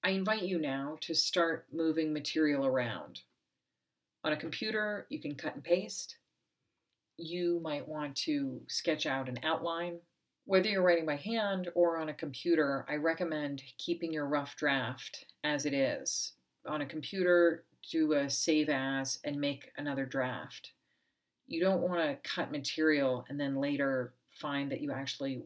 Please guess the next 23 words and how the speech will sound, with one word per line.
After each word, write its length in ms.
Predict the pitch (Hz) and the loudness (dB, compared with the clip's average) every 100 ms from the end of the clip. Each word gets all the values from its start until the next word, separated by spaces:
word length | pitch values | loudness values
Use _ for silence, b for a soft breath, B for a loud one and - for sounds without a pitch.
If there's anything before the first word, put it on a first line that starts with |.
| 147 | -10
want 440 | 143 151 147 123 | -6 -2 -2 -2
something 360 | - 139 135 131 | -6 -6 -6 -6
you 120 | 127 | -8
cut, 400 | - 175 147 131 - | -8 -4 -4 -4 -6
but 100 | - | -8
you 80 | 135 | -6
don't 160 | 139 | -6
have 240 | 135 143 135 | -6 -6 -4
it 60 | |
anymore. 560 | 131 131 131 120 110 - _ _ _ _ _ _ - | -2 -4 -4 -4 -6 -10 _ _ _ _ _ _ -2
Even 260 | 320 339 175 | 0 2 0
if 120 | 320 | -2
it's 160 | 165 - | -4 -2
just 240 | 156 - | -2 -2
this 200 | 147 - | -4 -6
one 320 | 135 143 143 | -4 -2 -4
time 520 | 135 139 147 147 156 147 - _ _ _ _ _ _ _ _ _ | -6 -6 -4 -4 -6 -12 -20 _ _ _ _ _ _ _ _ _
that 120 | - 117 | -8 -2
you 300 | 143 135 127 | 0 0 -2
create 340 | - 147 139 | -2 0 2
a 60 | 135 | 0
second 340 | - 139 135 | 0 -2 -4
document, 600 | 123 127 139 156 151 147 | -4 -4 -4 -6 -6 -6